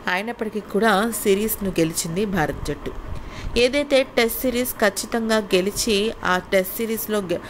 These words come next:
మంచి గెలుపొందుదాం అనుకుందో అక్కడ సిరీస్ సమమైపోయింది. కానీ టీ ట్వంటీలో మాత్రం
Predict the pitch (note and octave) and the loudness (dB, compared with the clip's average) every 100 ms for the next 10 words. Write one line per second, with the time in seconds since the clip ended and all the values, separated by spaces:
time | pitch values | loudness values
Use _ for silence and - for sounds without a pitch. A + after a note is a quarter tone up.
0 | - - G#3 G#3+ A#3 G#3 G#3 A3+ B3+ A#3+ | -14 -4 0 2 2 4 4 4 2 2
1 | A3+ A3+ G3+ F#3+ G3+ G3+ G3 F3 G3+ G3+ | 2 4 2 -2 -2 4 6 6 4 0
2 | - A#3 A3 A3 A#3 A#3+ - G3+ F#3 F#3 | 2 2 2 0 -4 -4 0 2 2 0
3 | E3 D#3+ C#3+ - - - G#3 A3 D4 D4 | 0 -2 -4 -6 -10 0 2 2 0 0
4 | C#4 C#4 C4 A#3 A#3 A3 G3 F#3+ G3 A#3 | 0 2 0 2 2 2 2 0 2 0